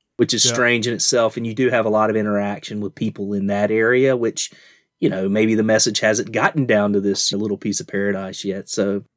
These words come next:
Speaker 1: again, very nitpicky. I don't think that that was a problem for me or anything that I even thought about. One of the things I wanted to mention, too, about the look of the game, it has this post-industrial revolution look to it, too, right? With the, uh,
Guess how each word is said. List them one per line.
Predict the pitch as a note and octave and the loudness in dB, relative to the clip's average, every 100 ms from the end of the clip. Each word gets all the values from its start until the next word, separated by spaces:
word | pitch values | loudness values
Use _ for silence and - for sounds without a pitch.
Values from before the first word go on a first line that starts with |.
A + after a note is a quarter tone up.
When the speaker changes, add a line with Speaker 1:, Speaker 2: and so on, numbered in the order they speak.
| _ - | _ 2
Speaker 1:
again, | C#3 A#2 G2 F2+ - | 4 6 4 2 -6
very | A2+ C3+ C3+ B2 | -2 2 2 2
nitpicky. | A#2 - G#2+ A2 G#2+ G2+ | 0 0 -2 0 0 0
I | G2+ F2+ - | -4 -8 -2
don't | A2+ A2 - | -2 -2 -6
think | G#2 | -6
that | - F#2+ | -4 -4
that | G#2 G2 | -4 -6
was | G2+ | -8
a | - | -4
problem | G#2 G#2 | 0 0
for | - | 0
me | G#2+ G#2 | -2 0
or | G2 | 0
anything | G#2 G2 G2 | -2 -2 -4
that | G2 | -4
I | F2+ F2 | -6 -8
even | G2+ F#2+ | -6 -8
thought | D#2+ F#2+ F#2+ G#2 | -4 2 4 4
about. | F#2+ F#2 F#2+ - _ _ _ _ _ _ - | 2 -2 -6 -12 _ _ _ _ _ _ 0
One | B2+ | 4
of | C3+ | 4
the | B2 | 4
things | A#2 A#2+ A2+ | 4 4 4
I | A2 G2+ | 4 2
wanted | G2+ A2 G#2+ - | 0 0 0 0
to | A2 G#2 G#2 G2 G#2 | 0 0 0 -4 -10
mention, | A2+ - G#2 | -8 -6 -6
too, | - B2 | 0 4
about | A2 G2 | 4 2
the | F2 | -4
look | F#2+ G#2+ D#3 | -4 0 2
of | E3 | 2
the | A2 | 0
game, | G2 F#2+ G2 G2 | -4 -6 -8 -8
it | G#2+ | -4
has | A2 G#2+ G#2+ | 0 0 0
this | G#2+ F#2+ - - | 0 2 2 0
post-industrial | - C#3+ C3+ A#2+ A2 A2+ A#2 - A#2+ | 2 2 4 2 2 4 2 2 2
revolution | G#2 G#2+ A2+ G2+ G#2 A2 - A2+ G#2 | 4 4 4 2 0 0 -2 -4 -2
look | G#2 - | -2 -2
to | - G2+ | -4 -4
it, | G2 | -4
too, | - C3 B2 G2 | 0 2 2 0
right? | G2+ A2 D3+ | 0 0 0
With | A#2 | -4
the, | - G#2+ G#2 | -4 0 2
uh, | G#2 | 0